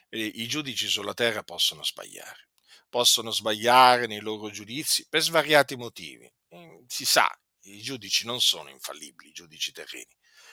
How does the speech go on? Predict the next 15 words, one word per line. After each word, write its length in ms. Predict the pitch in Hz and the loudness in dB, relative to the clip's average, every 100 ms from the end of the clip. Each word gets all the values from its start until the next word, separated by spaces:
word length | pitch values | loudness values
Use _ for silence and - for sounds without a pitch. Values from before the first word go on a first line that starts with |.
| - _ _ - | -20 _ _ -2
Però 360 | 120 127 135 | 2 4 4
ascoltate, 1000 | 127 - 113 101 - 50 - - - _ _ _ - | 6 6 2 -8 -4 -4 -6 -12 -20 _ _ _ -14
il 200 | 107 104 | -12 -8
giudice 840 | 123 143 131 117 - 104 92 - _ | -8 -8 -8 -2 0 0 -6 -10 _
di 180 | 107 | -20
tutta 300 | 101 135 - | -16 -16 -12
la 120 | 64 60 | -10 -10
terra, 420 | 57 50 - - | -12 -14 -14 -20
il 120 | 92 | -16
giudice 420 | 104 139 127 - | -12 -10 -6 -6
dei 140 | 107 101 | -4 -8
vivi 240 | 113 107 | -6 -6
e 60 | 98 | -6
dei 100 | 95 | -6
morti, 600 | 104 85 - - - | -8 -8 -10 -16 -20